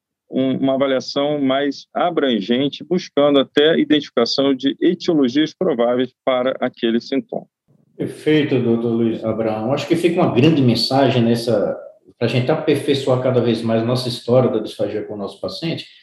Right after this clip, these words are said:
Speaker 2: principalmente na, pra gente saber distinguir essa dicotomia, né, entre orofaríngea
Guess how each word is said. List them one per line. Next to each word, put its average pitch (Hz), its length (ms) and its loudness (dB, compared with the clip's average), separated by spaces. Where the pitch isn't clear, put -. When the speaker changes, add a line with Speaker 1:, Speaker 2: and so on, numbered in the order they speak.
Speaker 2:
principalmente 135 640 0
na, 131 240 -2
pra 127 140 0
gente 123 200 0
saber 117 300 0
distinguir 113 640 0
essa 123 220 -2
dicotomia, 98 640 -4
né, 127 240 -4
entre 104 260 -2
orofaríngea 107 880 0